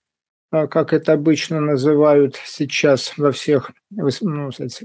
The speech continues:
материалах, связанных с этой трагедией. А там шёл спект-, спектакль «Нурдост». И в результате зрители, большой, там большой киноконцертный зал, восемьсот человек зрителей примерно, плюс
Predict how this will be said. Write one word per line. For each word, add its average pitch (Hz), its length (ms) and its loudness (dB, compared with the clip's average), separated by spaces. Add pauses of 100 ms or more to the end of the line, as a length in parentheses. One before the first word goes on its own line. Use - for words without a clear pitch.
материалах, 143 580 2
связанных 131 320 0
с - 60 0
этой 135 200 2
трагедией. 214 640 2 (540)
А 151 120 4
там 151 220 4
шёл 135 180 2
спект-, 170 480 -2
спектакль 208 640 2
«Нурдост». 196 720 4 (1120)
И 175 220 2
в 170 80 0
результате 190 1040 4 (540)
зрители, 202 720 2
большой, 143 460 0
там 127 220 -4
большой 143 400 2
киноконцертный 143 800 0
зал, 190 240 4
восемьсот 131 500 0
человек 135 460 4
зрителей 202 460 0
примерно, 175 760 2 (420)
плюс 131 600 2